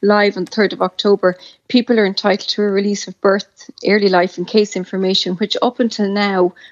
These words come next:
we wouldn't as an agency have been able to provide to them. And that had caused a lot of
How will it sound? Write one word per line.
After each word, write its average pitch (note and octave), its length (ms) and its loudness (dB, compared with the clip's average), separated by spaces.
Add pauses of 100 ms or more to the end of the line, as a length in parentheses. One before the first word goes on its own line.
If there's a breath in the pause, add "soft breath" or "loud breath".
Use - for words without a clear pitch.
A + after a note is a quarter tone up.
(100 loud breath)
we A3+ 140 4
wouldn't G#3 380 0
as F#3 140 -4
an G3 80 -2
agency F#3+ 460 -2
have F3 140 -4
been F3+ 120 -2
able F3+ 220 -2
to - 100 -14
provide F#3 400 -2
to G3+ 160 -2
them. - 220 -4 (340 loud breath)
And B3 160 0
that C4+ 160 0
had A3+ 160 0
caused G#3 360 0
a G3 40 -2
lot F#3+ 340 -2
of F#3 280 -4